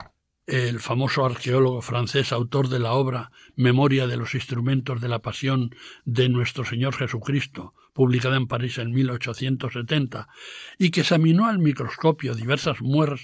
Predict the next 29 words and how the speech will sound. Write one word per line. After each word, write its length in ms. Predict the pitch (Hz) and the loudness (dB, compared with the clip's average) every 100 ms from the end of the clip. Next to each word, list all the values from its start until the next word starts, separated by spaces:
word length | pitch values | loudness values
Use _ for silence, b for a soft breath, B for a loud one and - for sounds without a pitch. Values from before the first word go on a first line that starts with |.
| - | 0
muestras 520 | 151 - - 143 123 | 4 4 4 -2 -2
de 160 | 131 127 | -2 -2
relicarios 880 | 120 120 120 120 147 135 123 123 - B B B | -4 -4 -4 -2 0 0 -2 -4 -8 B B B
con 160 | 139 | 2
fragmentos 760 | 127 135 139 151 143 143 135 - b b | 2 0 2 2 2 -2 -6 -8 b b
y 80 | 135 | -2
astillas 560 | 120 - 160 135 120 | 0 2 0 0 -4
con 240 | - 127 123 | -4 -2 0
larga 260 | 139 139 | 0 -2
tradición 560 | 123 127 120 110 143 139 | -4 -4 -4 -4 -2 -2
de 80 | 135 | -2
autenticidad. 1040 | 127 120 - 120 120 127 117 123 123 170 - _ _ _ _ _ _ _ _ _ _ _ _ _ _ _ _ | -4 -6 -6 -6 -6 -8 -8 -4 -2 -4 -6 _ _ _ _ _ _ _ _ _ _ _ _ _ _ _ _
La 160 | 160 143 | 2 4
madera 360 | 143 170 190 | 4 4 4
de 60 | 180 | 2
la 120 | 165 | 2
cruz, 420 | 190 202 220 _ _ _ _ _ - | 4 4 2 _ _ _ _ _ -8
decía 380 | 123 - 143 127 | -2 -2 -2 -4
este 200 | - 131 | -4 -4
autor, 380 | 135 175 175 - _ _ - | -2 -2 -4 -6 _ _ -2
era 240 | 160 165 | 0 0
de 120 | 117 | -4
pino. 380 | - 127 117 - _ _ _ _ _ - - _ _ - - _ _ _ _ _ _ _ _ _ _ - | -4 -4 -4 -10 _ _ _ _ _ -20 -20 _ _ -20 -20 _ _ _ _ _ _ _ _ _ _ 0
Una 200 | 175 190 | 4 6
madera 340 | 190 185 185 175 | 6 6 4 2
como 260 | 170 160 | 2 2
la 100 | 160 | 2
de 120 | 160 156 | 0 0
pino, 420 | 196 185 185 | 0 0 -2